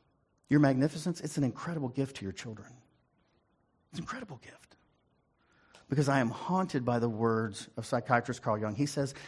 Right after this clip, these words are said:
"The greatest burden a child can bear is the unlived life of a parent." Step into your courage. Step into what God has for you. Don't hope that your kids will live that out someday. Don't put your unlived expectations on your kids. It's tragic.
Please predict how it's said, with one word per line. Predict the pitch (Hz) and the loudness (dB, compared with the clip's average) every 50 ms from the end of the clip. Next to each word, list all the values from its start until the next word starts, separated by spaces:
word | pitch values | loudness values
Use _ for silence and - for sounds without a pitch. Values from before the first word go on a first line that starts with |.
| - | -8
"The | - 156 | -6 -4
greatest | 131 - - - 202 202 196 165 | -4 -4 -4 -2 2 2 2 2
burden | - 170 180 185 175 | 4 2 4 4 2
a | 151 | 0
child | - - 185 180 170 | 0 -2 -2 -2 0
can | - 175 151 | 2 2 2
bear | 156 170 170 175 | 4 4 2 2
is | - 170 147 | 2 -2 -2
the | - 156 151 - - - | -2 -2 -4 -4 -6 -6
unlived | 190 185 196 214 220 214 214 220 214 214 185 185 185 190 - | -4 -2 0 0 0 0 0 0 0 2 2 0 0 -4 -8
life | 170 151 156 151 160 160 156 - - | -6 -4 -2 -2 -2 -2 -4 -6 -8
of | 156 147 | -8 -8
a | 151 | -8
parent." | 143 - - - 175 180 180 170 - _ - - _ _ _ _ _ _ _ _ _ _ _ _ _ _ _ _ _ _ _ _ _ _ _ _ _ _ _ _ | -10 -12 -14 -16 -16 -16 -16 -18 -18 _ -20 -20 _ _ _ _ _ _ _ _ _ _ _ _ _ _ _ _ _ _ _ _ _ _ _ _ _ _ _ _
Step | - - - - - 240 247 - | -2 -2 -2 0 2 2 2 4
into | 247 233 - - 214 | 4 4 4 4 2
your | 185 185 170 | 0 0 0
courage. | - - 185 180 185 - 135 - - - - _ _ _ _ _ _ _ _ _ - | -2 -4 -8 -6 -6 -6 -8 -8 -10 -14 -16 _ _ _ _ _ _ _ _ _ -12
Step | - - - 247 254 | -4 4 8 8 8
into | 269 254 233 | 10 10 10
what | 220 180 - | 10 10 8
God | 185 180 165 | 6 6 6
has | 165 180 214 208 | 6 6 4 4
for | - - 175 | 2 0 0
you. | 156 123 117 113 - - - - - - | 0 0 0 -4 -8 -12 -18 -14 2 8
Don't | - 160 269 285 254 - - - - | 12 12 12 12 12 8 0 -6 2
hope | - 247 262 254 - | 6 6 8 8 10
that | 202 196 | 8 10
your | 175 170 | 8 8
kids | - - 247 269 226 214 | 6 6 4 4 6 6
will | 180 | 8
live | 165 151 143 | 8 8 8
that | 131 139 135 | 10 8 8
out | 131 127 - | 8 8 6
someday. | 156 139 139 135 | 6 6 8 8
Don't | 135 131 202 247 247 - | 10 10 10 10 8 6
put | - - 240 240 - - - - - | 8 10 10 10 10 8 0 -4 2
your | 156 190 220 - - | 6 8 8 10 10
unlived | 180 202 220 202 208 214 - 190 | 10 10 12 12 12 12 12 10
expectations | 190 190 - 185 165 - - 175 208 190 - 175 160 - | 4 6 4 2 2 4 6 6 6 6 6 4 4 6
on | - 165 165 170 | 6 6 6 8
your | 160 160 | 6 4
kids. | 165 - - 214 208 185 151 - | 2 4 6 6 6 6 6 2
It's | - 175 170 - - | 2 2 2 0 -2
tragic. | - - - - - - 254 233 170 151 - - - - | -8 -10 -8 -4 0 2 2 2 2 0 -4 -6 -10 -20